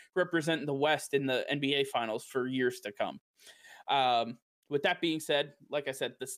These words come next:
the stage is set, right? The Lakers and the Heat, that is our finals matchup. That is what we get, uh, in this forever, uh,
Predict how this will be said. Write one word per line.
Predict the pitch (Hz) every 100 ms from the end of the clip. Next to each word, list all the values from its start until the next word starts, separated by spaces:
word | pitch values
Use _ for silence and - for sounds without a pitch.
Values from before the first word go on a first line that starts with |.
| - -
the | 139
stage | - 156 147 139
is | 135
set, | 117 90 - _ _
right? | 120 120 - _ _ -
The | 127
Lakers | 139 151 165 160 156 -
and | 143 135
the | 131
Heat, | 143 156 147 _ - 127
that | 120 147
is | 143
our | 135
finals | - 143 139 135
matchup. | 131 127 127 - 131 -
That | 123 127
is | 127
what | 135 139
we | 139
get, | 139 131 123 - - - -
uh, | 127 123 120 117
in | 147
this | 139 127 - - - _
forever, | - 156 147 151 151 147 139 135 135 _ _ _ 143
uh, | 139